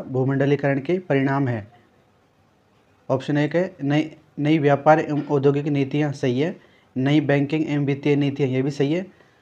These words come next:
श्रम बाजार में सुधार, ये भी सही है, और राजस्व एवं राजकोषीय सुधार, ये भी सही है, तो ऑप्शन नंबर चार से हो जाएगा, एबीसीडी सही है। नेक्स्ट,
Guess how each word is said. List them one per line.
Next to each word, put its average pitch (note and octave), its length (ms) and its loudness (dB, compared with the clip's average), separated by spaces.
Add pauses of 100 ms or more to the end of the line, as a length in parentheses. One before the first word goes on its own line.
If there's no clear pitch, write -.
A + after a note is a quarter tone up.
(200)
श्रम D3 240 4
बाजार C#3+ 300 4
में D#3 120 2
सुधार, C3+ 360 0
ये C3 120 0
भी C#3+ 120 0
सही D3 240 -2
है, F3+ 140 -4
और A#2+ 260 -4
राजस्व C#3 460 0
एवं C#3+ 140 -2
राजकोषीय C3+ 520 0
सुधार, B2+ 340 0
ये B2 100 -2
भी C3 100 -2
सही B2 220 -4
है, A2 100 -10 (380)
तो C3+ 60 0
ऑप्शन C#3 220 -2
नंबर C#3+ 200 0
चार C#3+ 220 2
से B2+ 100 -4
हो B2 40 0
जाएगा, C3 160 0
एबीसीडी C#3 640 -2 (580)
सही A#2+ 200 -2
है। G#2+ 140 -10 (1300)
नेक्स्ट, C#3 280 -6